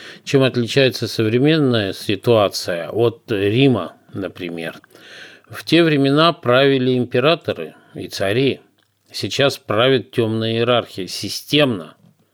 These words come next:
управляет полмиром, если не тремя четвертями этого мира, и полностью управляет нашей страной.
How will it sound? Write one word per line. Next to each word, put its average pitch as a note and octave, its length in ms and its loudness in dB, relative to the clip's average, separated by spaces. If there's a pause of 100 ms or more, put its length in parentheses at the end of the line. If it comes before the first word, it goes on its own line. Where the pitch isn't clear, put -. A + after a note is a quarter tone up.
(280)
управляет A2 840 0
полмиром, A#2+ 600 2
если G2+ 260 -6
не A2 200 -2
тремя G#2+ 400 -4
четвертями G#2 760 -6
этого F#2 280 -10
мира, F#2+ 420 -6 (340)
и A2+ 160 0
полностью D3 600 4
управляет G#2 540 -2
нашей G2 300 -4
страной. F2 460 -10